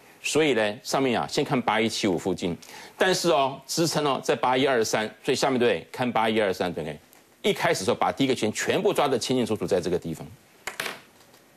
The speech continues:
那各位，我说会讲嘛，做期货，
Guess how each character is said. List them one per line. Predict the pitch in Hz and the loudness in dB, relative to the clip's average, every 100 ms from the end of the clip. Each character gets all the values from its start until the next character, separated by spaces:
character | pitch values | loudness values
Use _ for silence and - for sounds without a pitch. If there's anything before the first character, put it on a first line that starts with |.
| _ - _ _ - _ _ _ _ _ _ - - - - - - | _ -20 _ _ -20 _ _ _ _ _ _ -20 -20 -20 -20 -20 -10
那 | - 92 | -2 0
各 | 90 | 2
位， | 82 82 - - - - - _ _ _ _ _ _ _ _ _ _ _ | 0 -2 -12 -20 -20 -20 -20 _ _ _ _ _ _ _ _ _ _ _
我 | - | -2
说 | 113 | 2
会 | 135 | 2
讲 | - 85 | 2 -2
嘛， | 76 76 - _ _ _ _ | -6 -12 -20 _ _ _ _
做 | - 226 | -2 0
期 | 165 - 123 | 2 0 -2
货， | 127 131 82 | 2 0 0